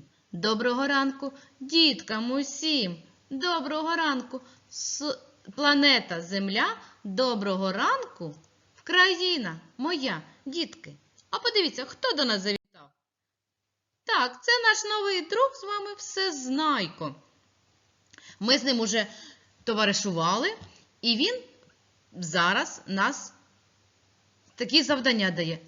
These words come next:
Давайте, дітки, повторимо всі літери, які ми вивчили.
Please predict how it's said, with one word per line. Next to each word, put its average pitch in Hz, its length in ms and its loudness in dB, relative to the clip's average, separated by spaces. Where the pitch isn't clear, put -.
Давайте, 330 460 2
дітки, 220 300 -4
повторимо 226 840 0
всі - 280 -2
літери, 220 420 2
які 196 240 -4
ми 240 100 0
вивчили. 170 520 -4